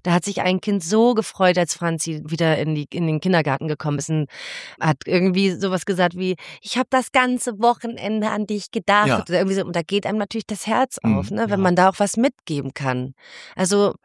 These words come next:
Speaker 1: das ist so wichtig, was man, was man den ge-, also ich merk das allein an, ich bin auch Mama, an meiner Tochter, wie die sich weiterentwickelt, wie schön die über Dinge auch spricht, wo ich genau weiß,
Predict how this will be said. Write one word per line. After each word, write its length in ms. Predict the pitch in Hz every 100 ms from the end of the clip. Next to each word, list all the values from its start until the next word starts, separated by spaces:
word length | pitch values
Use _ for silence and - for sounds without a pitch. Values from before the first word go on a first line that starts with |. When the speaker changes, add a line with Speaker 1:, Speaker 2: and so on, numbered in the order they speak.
| _ _ _ _ -
Speaker 1:
das 160 | 202
ist 140 | 220 202
so 380 | 233 269 294 240
wichtig, 720 | 214 294 - - 156 147 185
was 200 | 175 190
man, 380 | 190 190 185
was 200 | 180 185
man 320 | 202 196 196 196
den 180 | 196 -
ge-, 120 | 180 -
also 300 | 190 196 190 - -
ich 160 | -
merk 220 | 226 233
das 180 | 226 -
allein 320 | - 202 202
an, 260 | 196 208 196 - - 180
ich 80 | 170
bin 160 | 190 -
auch 200 | 220 247
Mama, 360 | 226 226 220 - - - -
an 100 | 190
meiner 280 | 208 220 208
Tochter, 540 | 214 240 - 208 220 - - - -
wie 180 | 202 196
die 120 | 214
sich 320 | 220 - 190
weiterentwickelt, 1000 | 208 269 302 220 185 175 175 165 185 160
wie 160 | 196 185
schön 380 | - 240 294
die 80 | 233
über 180 | 202 202
Dinge 380 | - 247 277 -
auch 120 | 190
spricht, 600 | - - 233 285 - -
wo 140 | 170 196
ich 120 | -
genau 420 | 190 190 220 226
weiß, 480 | 196 220 285 -